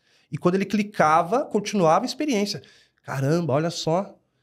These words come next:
eu preenchi aqui, agora eu vou escolher uma, um horário." Quando ele, quando ele preencheu o horário, ele gastou uma energia pra, pra preencher o formulário, eu devolvi a dopamina pra ele, né? Aquela sensação de recompensa. "Ó, você preencheu meu formulário, plum.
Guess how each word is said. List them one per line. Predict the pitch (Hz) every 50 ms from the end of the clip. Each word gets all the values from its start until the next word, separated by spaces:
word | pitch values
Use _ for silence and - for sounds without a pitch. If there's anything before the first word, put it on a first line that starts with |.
| _ _ _ _ _ _ -
eu | 131 135
preenchi | 127 143 165 165 156 - - - 180 180
aqui, | - - -
agora | 170 170 170
eu | 165
vou | 180
escolher | 175 - - 175 160 156
uma, | 170 185 190 185 180 185
um | 160 160 170
horário." | 175 160 139 135 143 165 180 170 135 117 104 _ _ _ _ _ _ _ _ _
Quando | - 160 170
ele, | 202 190 185 175
quando | - - 185 196 196 208 196
ele | 190 190 196
preencheu | 185 - - - 208 214 208 202 208 - - 214 220 247
o | 214
horário, | 185 160 156 160 180 202 190
ele | 175 165
gastou | 165 165 165 - - 180
uma | 175 185
energia | 175 170 156 147 131 127 151 190 -
pra, | - 151 113
pra | - - 123
preencher | 127 - 143 135 131 -
o | 131
formulário, | - 147 135 127 113 123 147 175 220 214 143 - - _ _ _ _ _ _
eu | - 165 165
devolvi | 156 185 170 175 180 160 151 175 196
a | 190
dopamina | 165 185 180 185 190 175 170 170 170 175
pra | - 180 180 185
ele, | 175 165 165 156
né? | 147 131
Aquela | 123 131 - 147 147
sensação | - 160 151 - 160 156 - - - 175 175
de | 165
recompensa. | 147 160 151 - 165 156 139 - 156 147 147 147 147 - - 113 104 - _ _ _ _ -
"Ó, | 127 127
você | - - -
preencheu | 113 - 131 131 127 - - 135
meu | 139 143 135
formulário, | - 165 165 156 143 143 147 165 180 180 - - _ _ _ -
plum. | 185 185 175 170 160 151 139 123 120